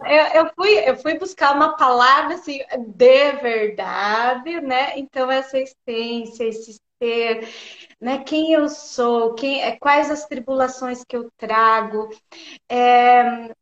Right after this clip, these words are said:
qual o, qual é o magnífico que a vida ali fora tem pra me oferecer,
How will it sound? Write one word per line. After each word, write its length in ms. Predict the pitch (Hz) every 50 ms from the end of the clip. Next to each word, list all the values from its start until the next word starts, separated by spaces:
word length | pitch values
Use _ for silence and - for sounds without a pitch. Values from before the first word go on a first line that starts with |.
| - _
qual 520 | _ - 285 302 302 320 320 320 311 302 285
o, 400 | 247 - 233 254 240 240 220 - - _ _ _ _ _
qual 280 | - 294 320 349 370
é 80 | 370 359
o 120 | 359 311
magnífico 1300 | 302 311 311 240 269 269 269 269 254 262 269 285 302 330 339 330 330 - _ - 226 214 208 - 226 208 208
que 140 | 214 - 240
a 80 | 247 240 208 202 - _
vida 380 | 214 233 254 285 285 277 302 262
ali 340 | 220 214 220 294 392 - - _ _
fora 440 | - 202 196 196 208 214 262 262 - _
tem 260 | - 233 254 294 320
pra 160 | 320 302 302
me 180 | 262 254 254 247
oferecer, 880 | 240 247 - - 220 214 214 214 208 - _ _ 190 180 196 214 294